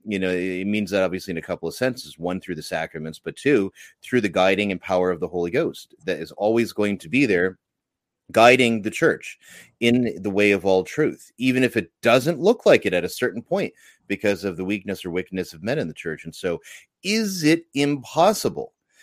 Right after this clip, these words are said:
that the Holy Ghost could have awakened in the mind of the world's bishops,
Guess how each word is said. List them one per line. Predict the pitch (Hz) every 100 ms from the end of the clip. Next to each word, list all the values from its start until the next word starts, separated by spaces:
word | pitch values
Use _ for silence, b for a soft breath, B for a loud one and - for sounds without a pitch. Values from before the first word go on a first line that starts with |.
| b -
that | 107
the | 92
Holy | 95 147 196
Ghost | 123 98 -
could | 117
have | 92
awakened | 87 80 123 170 98 76
in | 85
the | 98
mind | 107 104 104
of | 101
the | 80
world's | 76 90 90
bishops, | - 104 104 165 -